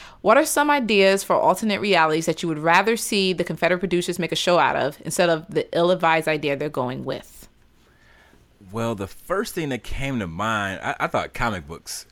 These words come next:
Speaker 2: um, and the first thing that came to mind was Age of Apocalypse, X-Men, Age of Apocalypse.
Speaker 1: Mm.
Speaker 2: Uh, that was a dope alternate, well, I mean, it was tragic for them, but it was a dope <laughs> series of comics and stories.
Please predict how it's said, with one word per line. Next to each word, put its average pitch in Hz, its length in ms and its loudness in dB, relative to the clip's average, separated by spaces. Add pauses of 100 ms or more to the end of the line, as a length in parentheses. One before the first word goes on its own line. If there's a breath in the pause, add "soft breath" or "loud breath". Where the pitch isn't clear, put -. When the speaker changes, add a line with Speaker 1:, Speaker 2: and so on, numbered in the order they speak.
Speaker 2:
um, 87 440 -6
and 85 120 -12
the 82 40 -12
first 135 220 -4
thing 131 80 -4
that 113 80 -2
came 117 160 -4
to 101 80 -2
mind 95 600 -4
was 85 420 -10 (160)
Age 104 320 -4
of 90 100 -10
Apocalypse, 87 720 -12
X-Men, 85 420 -8
Age 90 200 -10
of 85 80 -12
Apocalypse. - 640 -16 (420 soft breath)
Speaker 1:
Mm. 170 280 -8 (380)
Speaker 2:
Uh, 82 340 -10 (120)
that 120 280 -4
was 95 420 -8
a 95 300 -10 (280)
dope 123 380 -2 (340)
alternate, 98 440 -6
well, 87 300 -6 (120)
I 85 80 -8
mean, 73 280 -12
it 98 40 -10
was 76 160 -12
tragic 87 340 -8
for 65 140 -16
them, 76 340 -12
but 73 240 -12 (120)
it 107 80 -4
was 90 160 -6
a 69 160 -12
dope 90 280 -8
<laughs> - 80 -20
series 92 320 -6
of - 80 -16
comics - 460 -6
and 71 100 -16
stories. 90 420 -8